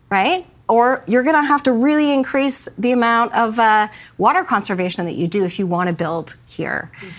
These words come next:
Speaker 1: Um, there are lots of very innovative tools in this Lake Simcoe Protection Plan that make growth pay for growth.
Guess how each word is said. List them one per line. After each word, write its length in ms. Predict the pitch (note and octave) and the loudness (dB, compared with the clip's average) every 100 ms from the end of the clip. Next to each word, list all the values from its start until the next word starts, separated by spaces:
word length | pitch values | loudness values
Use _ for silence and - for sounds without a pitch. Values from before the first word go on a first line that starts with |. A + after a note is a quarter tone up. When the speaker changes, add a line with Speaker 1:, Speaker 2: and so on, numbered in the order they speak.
| - - G3 | -20 -4 0
Speaker 1:
Um, 380 | F#3 F3+ F#3 F3+ | 2 2 0 0
there 100 | G#3+ | 0
are 100 | G#3 | 0
lots 540 | F#3 F3+ F3 C4 - | 2 2 2 2 0
of 180 | C4+ A3+ | 0 0
very 640 | F#3 F#3+ F#3+ G3+ A3+ A#3+ A#3+ - | -2 -2 0 0 0 0 -2 -2
innovative 480 | F#3+ G#3+ G#3+ G#3+ G3+ | -2 0 -2 -2 -6
tools 680 | - E3 D#3+ B3+ G4 G#4+ - | -6 -4 -2 -4 -4 -4 -4
in 180 | G#3 | -2
this 180 | G3 G3 | -2 -2
Lake 160 | F3 E3+ | -2 -4
Simcoe 260 | G#3 G#3+ C4+ | -6 -6 -6
Protection 460 | D4+ F#3+ F3 F3+ | -4 -4 -4 -8
Plan 480 | - D#3+ D#3+ E3 A#3 - - - | -8 -8 -6 -6 -8 -12 -20 -10
that 480 | E3+ F#3+ F#3+ F#3 - | 0 4 4 2 -2
make 380 | G3 G3+ A3+ - | 0 0 -2 -2
growth 260 | G3+ G3+ | -4 -4
pay 200 | - E3 | -6 -6
for 140 | D#3 E3+ | -6 -4
growth. 520 | F#3+ D#4+ - - | 0 0 0 -6